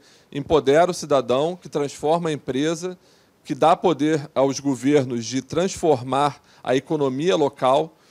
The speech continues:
É, e isso muito tem a ver com o Marco falou sobre a, o futuro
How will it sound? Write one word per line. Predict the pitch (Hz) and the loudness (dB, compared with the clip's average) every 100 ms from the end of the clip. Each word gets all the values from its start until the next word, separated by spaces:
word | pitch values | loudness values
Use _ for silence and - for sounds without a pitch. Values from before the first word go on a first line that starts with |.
| _ _ - | _ _ -4
É, | 127 131 | -2 -2
e | 160 | -2
isso | 180 - | -2 -2
muito | 170 202 | -4 -4
tem | - | -2
a | 165 | -2
ver | 131 147 | -2 -4
com | 151 | -2
o | |
Marco | 139 139 - | -2 -2 -4
falou | - 127 131 156 165 _ _ | -4 -4 -2 -4 -6 _ _
sobre | - - 147 139 143 139 - | -12 0 2 2 0 0 -2
a, | 113 123 117 - | 0 2 0 -2
o | 113 | -6
futuro | - 147 - 220 220 127 | -4 -4 0 2 4 2